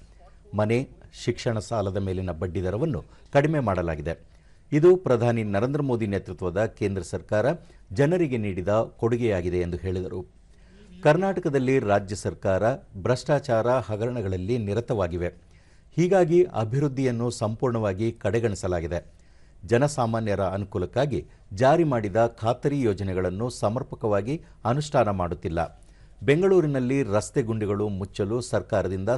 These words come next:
ಸಾಧ್ಯವಾಗಿಲ್ಲ. ಮುಖ್ಯಮಂತ್ರಿ ಸಿದ್ದರಾಮಯ್ಯ ಮತ್ತು ಉಪಮುಖ್ಯಮಂತ್ರಿ ಡಿ ಕೆ ಶಿವಕುಮಾರ್ ನಡುವೆ ಕುರ್ಚಿಗಾಗಿ ಕದನ ನಡೆಯುತ್ತಿದೆ ಎಂದು ತಿಳಿಸಿದರು.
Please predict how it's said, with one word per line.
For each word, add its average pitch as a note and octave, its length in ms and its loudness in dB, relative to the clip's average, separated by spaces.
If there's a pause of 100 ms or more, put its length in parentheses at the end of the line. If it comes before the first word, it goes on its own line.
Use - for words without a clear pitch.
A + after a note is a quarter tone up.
ಸಾಧ್ಯವಾಗಿಲ್ಲ. G2+ 640 -2 (720)
ಮುಖ್ಯಮಂತ್ರಿ B2+ 520 0
ಸಿದ್ದರಾಮಯ್ಯ G2 560 -2 (440)
ಮತ್ತು D3 200 0 (160)
ಉಪಮುಖ್ಯಮಂತ್ರಿ B2 720 2
ಡಿ F#2+ 160 -4
ಕೆ G2 140 -2
ಶಿವಕುಮಾರ್ G#2+ 540 -6
ನಡುವೆ A#2 300 0 (360)
ಕುರ್ಚಿಗಾಗಿ C#3+ 680 2
ಕದನ B2 400 0 (100)
ನಡೆಯುತ್ತಿದೆ F#2+ 440 -2
ಎಂದು E2 180 -4
ತಿಳಿಸಿದರು. E2 500 -4